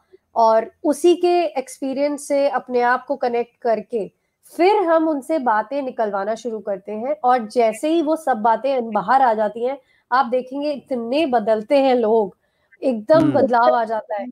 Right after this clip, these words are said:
Speaker 1: एक, एक हफ्ते के अंदर, एक सेशन के अंदर उनके अंदर बदलाव आ जाता है।
Speaker 2: हम्म, हम्म, हम्म।
Speaker 1: तो थेरेपिस्ट के पास जाना बहुत जरूरी है,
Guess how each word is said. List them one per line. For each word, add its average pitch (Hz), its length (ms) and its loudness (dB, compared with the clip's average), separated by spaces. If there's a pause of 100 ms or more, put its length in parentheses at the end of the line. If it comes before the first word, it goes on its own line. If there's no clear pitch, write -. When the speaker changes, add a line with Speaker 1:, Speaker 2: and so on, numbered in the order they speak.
Speaker 1:
एक, 294 160 -2 (300)
एक - 180 -2
हफ्ते 285 280 -4
के 285 100 -4
अंदर, 247 300 0
एक 254 180 0
सेशन 254 340 -6
के 254 80 -6
अंदर 233 280 0
उनके 226 220 -2
अंदर 208 200 0
बदलाव 185 400 -2
आ 180 60 -8
जाता 185 280 -20
है। 240 40 -20 (680)
Speaker 2:
हम्म, 120 300 -4
हम्म, 110 140 -10
हम्म। 92 240 -10
Speaker 1:
तो 269 260 0 (140)
थेरेपिस्ट 277 420 2
के 330 60 0
पास 262 340 2
जाना 247 300 2
बहुत 220 420 0
जरूरी 247 420 0
है, 262 200 -4